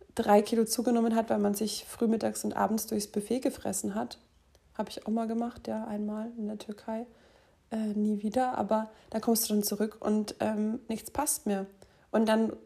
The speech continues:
aus Verzweiflung, weil du nichts anziehen kannst, kaufst du dir dann irgendwas, anstatt dass du einfach sagst, „Okay, die, die zwei, drei Wochen überbrücke ich irgendwie anders“, und dann hast du eine Hose daheim oder zwei, die sind viel zu groß und die ziehst du auch nie wieder an. Die kannst du dann am Flohmarkt verkaufen.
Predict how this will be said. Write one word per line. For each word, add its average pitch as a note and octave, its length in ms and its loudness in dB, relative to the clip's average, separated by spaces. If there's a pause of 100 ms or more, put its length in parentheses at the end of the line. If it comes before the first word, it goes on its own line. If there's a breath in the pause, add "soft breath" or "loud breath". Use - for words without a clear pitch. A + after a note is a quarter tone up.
(120)
aus G#3+ 160 0
Verzweiflung, A3+ 640 0
weil A3 80 2
du A3 80 2
nichts G#3+ 180 -2
anziehen G#3+ 300 -2
kannst, A#3 320 -2
kaufst A3 300 0
du B3+ 40 0
dir A#3 60 -2
dann G3+ 240 0
irgendwas, G3+ 560 -2
anstatt G#3 260 -2
dass G#3+ 140 -2
du - 100 -8
einfach G#3 200 -4
sagst, - 260 -6
„Okay, G#3 180 -4
die, G#3 220 0 (400 loud breath)
die A#3 80 4
zwei, - 260 6
drei A3 200 2
Wochen A3 200 0
überbrücke A3+ 440 0
ich - 120 -10
irgendwie G3 260 -4
anders“, A#3+ 380 0
und A#3 60 -4
dann G#3+ 120 2
hast G#3+ 200 -2
du A3 40 -2
eine G#3+ 100 4
Hose A3 260 2
daheim G#3+ 340 0
oder G#3 160 -2
zwei, A3 360 0 (280 loud breath)
die - 60 -6
sind G#3+ 180 0
viel G#3 140 -2
zu - 100 -4
groß - 320 0
und G#3+ 80 0
die G3+ 80 0
ziehst G3+ 240 -4
du - 80 -2
auch - 60 0
nie A3+ 160 2
wieder G3 180 -2
an. G3+ 240 -6 (1600)
Die G#3 80 2
kannst G#3+ 320 0
du B3+ 40 2
dann B3 120 2
am C4+ 80 4
Flohmarkt C#4+ 400 2
verkaufen. - 480 -8